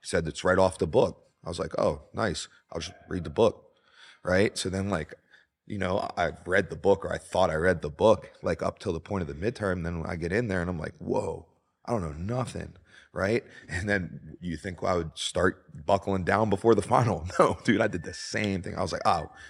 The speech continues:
must have been a mistake. <laughs> Like, I'll figure this out." Did the same thing. I ended up failing that class. And instead of moving on, I was like, "Man, had to be an accident. I'm retaking it in the spring."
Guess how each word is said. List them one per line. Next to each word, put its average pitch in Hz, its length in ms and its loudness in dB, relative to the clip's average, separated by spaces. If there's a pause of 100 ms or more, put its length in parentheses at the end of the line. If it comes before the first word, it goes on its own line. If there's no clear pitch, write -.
(100)
must 110 160 6
have 92 100 0
been 82 100 0
a 82 40 0
mistake. - 500 -2
<laughs> - 40 -14
Like, 147 280 8
I'll 131 120 12
figure 104 340 6
this 104 280 6
out." 87 280 2 (400)
Did 113 160 6
the 107 100 6
same 110 340 0
thing. 139 200 0
I 90 80 0
ended 98 180 2
up 98 100 2
failing 104 420 2
that 85 180 -2
class. 113 600 -4 (280)
And 98 120 0
instead 98 280 2
of 104 80 4
moving 95 260 2
on, 107 180 0
I 98 60 2
was 87 160 -2
like, 82 260 -2
"Man, 80 500 -8 (640)
had 95 220 2
to 82 60 -8
be 85 80 -8
an 78 80 -8
accident. 82 580 -4
I'm 82 200 -6
retaking 80 420 -4
it 82 100 -8
in 82 100 -8
the 80 80 -4
spring." 78 460 -4